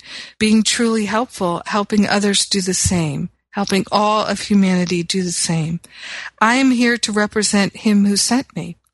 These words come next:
not the ego. I am here to represent God. That's my true nature, my true identity. I do not have to worry about what to say or what to do because he who sent me will direct me. Ain't that the truth?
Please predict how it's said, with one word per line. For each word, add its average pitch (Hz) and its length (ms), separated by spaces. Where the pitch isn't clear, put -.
not 185 280
the 240 220
ego. 185 460
I 240 120
am 269 140
here 247 200
to 233 100
represent 220 580
God. 226 360
That's 240 320
my 220 180
true 220 340
nature, 214 440
my 175 160
true 196 260
identity. 180 720
I 240 340
do 233 140
not 233 260
have 220 300
to 226 100
worry 220 380
about 190 380
what 180 280
to 170 100
say 196 560
or 208 120
what 185 280
to 190 120
do 233 240
because 196 420
he 220 420
who 220 200
sent - 360
me 196 160
will 185 220
direct 196 460
me. 165 260
Ain't 233 300
that 233 280
the 185 80
truth? - 580